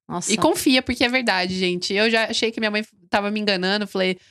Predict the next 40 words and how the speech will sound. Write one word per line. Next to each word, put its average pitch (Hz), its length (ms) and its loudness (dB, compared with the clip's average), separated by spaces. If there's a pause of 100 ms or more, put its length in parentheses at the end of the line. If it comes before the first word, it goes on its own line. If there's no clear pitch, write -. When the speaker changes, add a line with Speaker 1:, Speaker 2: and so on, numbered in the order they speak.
(220)
Speaker 2:
"Não, 214 180 2
não 233 100 0
é 214 80 2
isso." 233 260 -2
Aí, 208 480 -2
em 226 100 -2
vários 202 300 -2
processos 240 360 0
de - 80 0
autoconhecimento, 220 680 -2
a 226 80 2
medicina 220 800 0 (260)
já 214 140 2
veio 208 240 0
e 220 40 -2
me 214 120 -2
falou, 208 420 0
"É 208 140 2
isso, 220 420 0
você - 120 -2
gostava 226 380 0
disso, 240 300 -2
por 277 120 -4
que 277 80 -6
você - 80 -4
não 285 60 0
tá 254 80 0
fazendo 196 300 -2
isso?" - 320 -4 (440)
Speaker 1:
Maravilhoso. 175 600 -4
Speaker 2:
<laughs> 185 420 -4
Speaker 1:
É, 214 80 0
a 202 40 0
criança, 180 560 -2
ela 196 220 0
é 185 120 2
a 202 60 0
criatividade 180 760 -4
pura, 190 420 -2
né? 165 340 -4